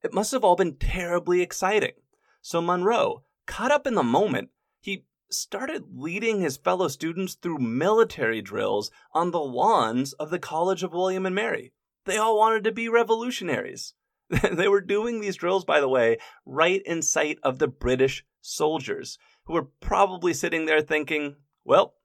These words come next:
this doesn't look good, and I have no idea what that accent was." <laughs> In seventeen seventy-five,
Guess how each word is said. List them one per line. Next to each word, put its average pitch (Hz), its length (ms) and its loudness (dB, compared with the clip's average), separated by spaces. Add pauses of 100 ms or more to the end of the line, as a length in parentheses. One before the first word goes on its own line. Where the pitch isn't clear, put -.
(320)
this 214 140 6
doesn't 120 280 -2
look 113 180 -2
good, 170 320 4 (240)
and 131 100 -2
I 139 60 2
have 127 160 2
no 147 260 6
idea 127 360 6
what 113 280 4
that 104 180 0
accent 101 320 -6
was." - 360 -12 (880)
<laughs> - 840 -20
In 139 140 2
seventeen 196 580 2
seventy-five, 131 840 2